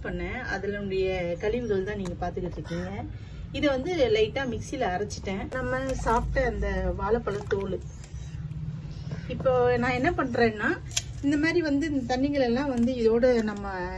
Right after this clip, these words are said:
இதுல ஊத்தி, இங்க பாருங்க. இது உள்ள எல்லாமே இருக்குங்க, எதுவுமே வேஸ்டே கிடையாது.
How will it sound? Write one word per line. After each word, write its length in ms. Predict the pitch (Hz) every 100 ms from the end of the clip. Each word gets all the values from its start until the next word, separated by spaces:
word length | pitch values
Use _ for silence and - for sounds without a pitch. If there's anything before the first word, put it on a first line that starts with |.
| 180 185
இதுல 180 | 180 196 240
ஊத்தி, 280 | - 247 311 - - - - - - - - - - - - -
இங்க 120 | 190 165
பாருங்க. 280 | 175 165 160 - - - - - - - - - - - - - - - - - - - - - - - - - - - -
இது 200 | 240 262
உள்ள 160 | 285
எல்லாமே 720 | 302 220 226 269 330 311 349 320
இருக்குங்க, 380 | 269 240 220 202 - - - - - -
எதுவுமே 580 | 214 226 320 330 285 330
வேஸ்டே 540 | 269 254 269 - 277
கிடையாது. 680 | 240 196 196 185 190 240 330